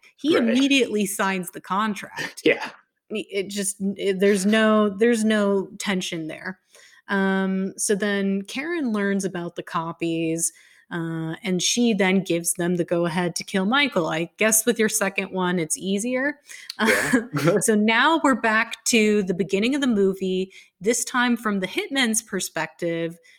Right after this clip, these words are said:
Speaker 1: as they are installing the bomb in Michael's car while he's at the poker game. By the way, at this point, he's paid off the loan shark, so naturally he goes back to his vice because he can.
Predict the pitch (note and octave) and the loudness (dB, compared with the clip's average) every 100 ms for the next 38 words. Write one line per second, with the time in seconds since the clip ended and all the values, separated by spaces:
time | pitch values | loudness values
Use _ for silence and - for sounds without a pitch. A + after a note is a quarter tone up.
0 | _ F#3 F3+ F#3 - F#3 F3+ F3+ F3 E3+ | _ -4 -2 -2 -2 -2 0 -2 -4 -6
1 | - A#3 A#3 - A3 A3 G#3+ G#3+ G#3 G3 | -2 0 2 2 0 0 0 0 -2 -4
2 | - F3+ F3+ F3+ F3+ F#3 F3+ E3+ E3 D#3+ | -4 -2 0 -2 -4 -4 -4 -4 -6 -6
3 | D#3 - A3+ A#3+ A#3+ B3 F3+ E3 D#3 F3 | -8 -4 0 2 2 0 0 -4 -4 -6
4 | D#3 - - - A#3+ A#3+ G#3 G#3+ G3+ G3 | -6 -10 -10 -2 -2 -2 -6 -2 0 0
5 | G3 F#3+ - _ D#3 D#3+ E3 F#3+ F#3 F#3 | -2 -6 -18 _ -6 -4 0 2 2 -2
6 | - - G#3+ G#3+ - G3 F#3 F3 - D#3 | -8 -2 0 0 -2 2 2 0 -4 -6
7 | - - F3+ E3+ E3 - D#3+ G#3 G#3 G3+ | -6 -4 0 0 -2 -4 -2 2 2 2
8 | G3 F#3+ F#3 - - F3 E3 E3 E3 - | 2 2 2 -2 -2 -2 -2 -2 -6 -16
9 | - - F#3+ G3 G3+ G3+ G#3 G3 G3 G#3 | -20 -4 0 2 0 -2 -4 0 2 2
10 | G3 G3 F#3 F3+ E3+ D#3+ D#3+ D#3+ - E3 | 0 -2 -2 0 -2 -2 -4 -4 -6 -8
11 | D3 D#3 - E3+ F#3 F#3+ G3 - - - | -8 -8 -6 0 2 2 0 -2 -4 -8
12 | - D#3 D3 C#3+ - A3+ A3 G#3+ G#3 | -6 -6 -6 -8 -4 -2 0 0 -2